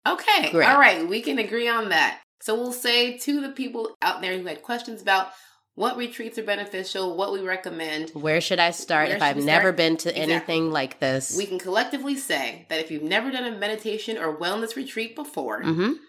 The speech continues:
Speaker 1: start with the basics.
Speaker 2: Start with the basics. Start with a, a quick half day.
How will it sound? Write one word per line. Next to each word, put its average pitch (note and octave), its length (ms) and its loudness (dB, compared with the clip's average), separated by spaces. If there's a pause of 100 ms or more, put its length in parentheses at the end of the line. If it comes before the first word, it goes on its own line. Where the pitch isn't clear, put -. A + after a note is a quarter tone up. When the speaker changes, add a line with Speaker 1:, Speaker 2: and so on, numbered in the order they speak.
(200)
Speaker 1:
start F#3 500 -2
with E3+ 280 -2 (180)
the G#3 60 -4
basics. - 600 -6
Speaker 2:
Start F#3 260 4
with G#3+ 140 -2
the G3 60 -4
basics. E3 460 0
Start D#3+ 200 4
with D#3+ 140 -2
a, C#3+ 180 -4
a D3 40 -6
quick F3+ 360 -2
half E3 420 -2
day. D3+ 560 0